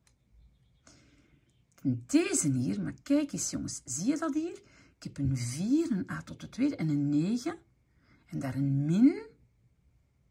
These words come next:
Dat lijkt een beetje op een, eh, een verschil van twee kwadraten. Hmm. Dat lijkt daar een beetje op, hè?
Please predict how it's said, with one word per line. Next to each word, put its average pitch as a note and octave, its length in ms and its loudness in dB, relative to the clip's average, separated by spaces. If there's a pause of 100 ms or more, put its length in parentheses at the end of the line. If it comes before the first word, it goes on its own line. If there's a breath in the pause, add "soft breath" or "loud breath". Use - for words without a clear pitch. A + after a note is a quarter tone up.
(1700 soft breath)
Dat B2 120 -14
lijkt A#3+ 280 0
een F#3 160 2
beetje D4 480 -2
op - 220 -12
een, F3 220 -2
eh, D#3 560 -6 (1000)
een D#3+ 120 -6
verschil D#4+ 500 0
van A#3+ 180 -2
twee F3+ 200 -4
kwadraten. G3 800 -4 (420)
Hmm. D4 540 -2 (1400)
Dat E3 100 -8
lijkt C#4+ 180 -4
daar F#4 120 -2
een C#4 100 8
beetje D#3+ 300 -2
op, - 120 -8
hè? C#4+ 80 -2